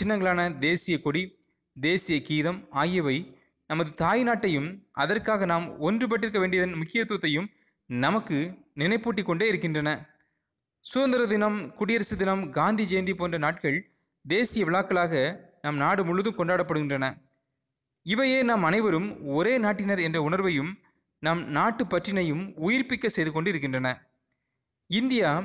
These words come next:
வேற்றுமையில் ஒற்றுமை உள்ள நாடாக விளங்குகிறது. இந்த சொற்றொடரானது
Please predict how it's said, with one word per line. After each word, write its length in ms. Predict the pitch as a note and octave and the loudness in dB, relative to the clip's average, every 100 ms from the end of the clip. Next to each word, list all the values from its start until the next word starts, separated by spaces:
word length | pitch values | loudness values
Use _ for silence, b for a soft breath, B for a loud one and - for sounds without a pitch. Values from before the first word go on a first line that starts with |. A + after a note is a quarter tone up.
| G3+ - D3 | -6 -14 -2
வேற்றுமையில் 640 | D#3+ C4 - B3+ A#3 A#3+ | 0 0 0 0 2 0
ஒற்றுமை 400 | F3 E3+ F3 A3+ | 0 -2 0 0
உள்ள 160 | G#3+ F#3+ | 2 2
நாடாக 420 | D#3 F3 F#3+ F#3 | 2 4 2 2
விளங்குகிறது. 680 | E3 F#3+ F3+ E3+ D#3+ E3+ - _ _ _ _ | 2 0 0 0 0 -4 -10 _ _ _ _
இந்த 200 | E3 F3 | -4 -2
சொற்றொடரானது 840 | A3+ A#3 B3+ A#3+ A3+ G3 D3 G#3 | 0 0 2 2 4 4 2 0